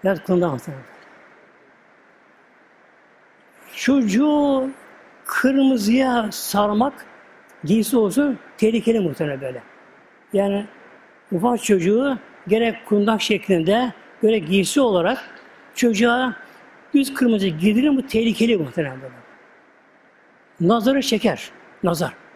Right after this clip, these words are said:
Göz değmesi muhtemelen. Yani çocuk Allah korusun, hatta hanımlar bile, bilhassa gelinler, genç hanımlar, onlar da böyle düz kırmızı giydiler mi, gözden gelen şu adır nazar, göz değmesi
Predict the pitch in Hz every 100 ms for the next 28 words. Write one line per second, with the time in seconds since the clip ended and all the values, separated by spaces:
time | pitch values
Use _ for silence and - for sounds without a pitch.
0 | - 220 202 190 170 170 143 - 135 -
1 | - - - _ _ _ _ _ _ -
2 | 196 226 233 196 - 233 254 214 208 190
3 | 180 160 208 208 240 226 226 226 - -
4 | - - 196 220 247 220 165 185 240 -
5 | - - _ _ _ _ _ - 220 208
6 | - 208 139 202 226 202 190 147 214 185
7 | 190 180 165 185 247 - - - _ _
8 | _ _ _ _ _ _ 190 220 254 262
9 | 226 214 220 208 196 180 165 262 - 233
10 | 220 196 160 214 277 214 202 294 320 -
11 | - - - _ _ _ - 151 220 220
12 | 269 254 214 202 170 - 277 233 190 185
13 | 165 180 226 285 - - - - 226 196
14 | 196 190 - 311